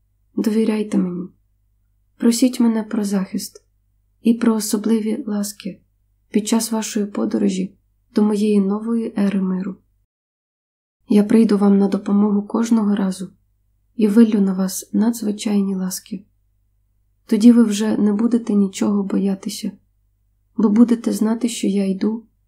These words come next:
поруч з вами. Я буду тримати вас за руку і вести до прихистку мого миру і моєї великої слави. Прийдіть до мене і не бійтеся,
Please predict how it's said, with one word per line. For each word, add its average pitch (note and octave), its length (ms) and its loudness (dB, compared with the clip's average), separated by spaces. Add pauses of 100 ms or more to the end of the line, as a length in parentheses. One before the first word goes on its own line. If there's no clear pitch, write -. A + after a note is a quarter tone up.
(140)
поруч G3+ 540 -4
з - 140 -14
вами. F3+ 340 -8 (1500)
Я G#3+ 200 0
буду A3+ 280 0
тримати A3 480 0
вас G#3 360 -8
за G3 200 -4
руку F#3 340 -10 (720)
і G#3 140 -2
вести A3 360 -2
до G3+ 140 0
прихистку A3+ 760 -2 (340)
мого G#3+ 280 2
миру F#3+ 380 0 (520)
і G#3+ 100 2
моєї G#3+ 380 2
великої G3+ 560 -2
слави. F#3+ 440 -6 (1600)
Прийдіть A#3 500 6
до G#3 100 2
мене G3 260 4
і G#3 140 2
не G#3+ 140 2
бійтеся, G#3 600 -2